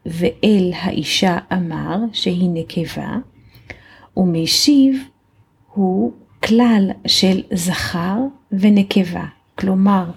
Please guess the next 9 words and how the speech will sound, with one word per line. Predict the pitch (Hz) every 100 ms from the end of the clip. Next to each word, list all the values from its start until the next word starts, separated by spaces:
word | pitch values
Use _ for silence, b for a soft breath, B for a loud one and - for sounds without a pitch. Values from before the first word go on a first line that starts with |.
| b b b
צירוף | - - 180 180 208 269 202 - - _
המילים | - 180 170 185 214 170 185 -
ואל | 175 170 190 - 214 196 180 196
האישה | 190 170 160 - - 190 180 -
אמר, | 175 170 156 170 302 - _ _ _ _ _ _ _ _ b b b b b b _ - _ -
אומר | 175 220
רבי | 277 233 240
שמעון, | - 240 226 - 208 208 208 220 - _ _ _ _ _ -
ואל | 175 240 - 196 196 202 254